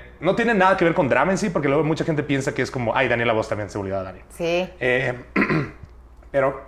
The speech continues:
Speaker 1: em, realmente fue más como había cambio de planes para cada quien. Entonces, em, yo creo que cada quien está en su libre derecho de, si a mí la balanza está muy bien, eh, balanceada, <laughs> válgame la redundancia,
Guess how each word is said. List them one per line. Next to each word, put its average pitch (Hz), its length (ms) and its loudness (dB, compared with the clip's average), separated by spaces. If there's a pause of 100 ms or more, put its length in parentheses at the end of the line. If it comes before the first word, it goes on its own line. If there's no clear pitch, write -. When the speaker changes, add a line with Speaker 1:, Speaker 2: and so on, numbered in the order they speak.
(500)
Speaker 1:
em, 123 540 0 (680)
realmente 175 500 0
fue 180 140 0
más 175 180 2
como 143 520 0
había 160 480 0
cambio 165 300 2
de 127 120 0
planes 120 760 -4
para 107 220 -2
cada 117 240 0
quien. 110 280 -4 (120)
Entonces, 107 920 -4 (540)
em, 110 500 -4
yo 117 120 -2
creo 117 120 -2
que 120 80 -8
cada 117 220 0
quien 113 260 -4
está 110 380 -6
en 110 60 -4
su 113 120 -4
libre 110 220 0
derecho 104 420 -4
de, 98 260 -6 (300)
si - 240 -4
a 120 80 4
mí 135 480 -2 (380)
la 131 100 0
balanza 135 280 2
está - 180 2
muy 143 160 2
bien, 135 420 0
eh, 110 560 -2 (560)
balanceada, 104 460 -2
<laughs> - 0 -
válgame 117 320 -2
la 107 80 2
redundancia, 107 500 -4